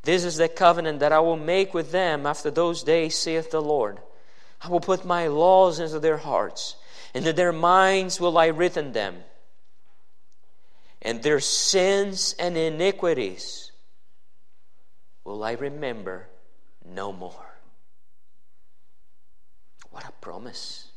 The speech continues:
Now, through Christ's coming, He will remember our sins no more.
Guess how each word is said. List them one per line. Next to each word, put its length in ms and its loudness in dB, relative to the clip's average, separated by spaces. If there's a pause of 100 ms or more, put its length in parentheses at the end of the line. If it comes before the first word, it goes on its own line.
(1700)
Now, 600 10
through 280 0
Christ's 680 4
coming, 640 -8 (580)
He 440 4
will 160 6
remember 640 8
our 280 12
sins 540 4
no 320 12
more. 480 12